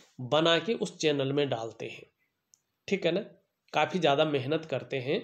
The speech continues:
उसका लिंक मैं इस वीडियो के डिस्क्रिप्शन में दे रहा हूँ।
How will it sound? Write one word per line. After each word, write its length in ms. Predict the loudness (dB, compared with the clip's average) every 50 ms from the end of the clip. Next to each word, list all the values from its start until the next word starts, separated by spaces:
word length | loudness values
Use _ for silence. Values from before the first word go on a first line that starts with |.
| -8 -16 _ _ _ _ _ _ _ _ _ _ _ 0
उसका 300 | 0 2 4 6 6 6
लिंक 380 | 6 6 6 6 6 6 4 4
मैं 240 | 6 8 8 6 6 2 -4 -18 -20 _ _ _ _ _ _ _ -6
इस 180 | -4 -4 -2 -2
वीडियो 420 | 0 0 2 2 6 8 8 8 6
के 180 | 6 2 2
डिस्क्रिप्शन 760 | 2 2 2 0 0 -2 -4 -2 -2 -2 -2 -2 -4 -2 -2 0
में 260 | 0 0 0 0 0
दे 180 | 2 2 4 4
रहा 300 | 4 2 0 0 -4 -4
हूँ। 240 | -4 -4 -8 -8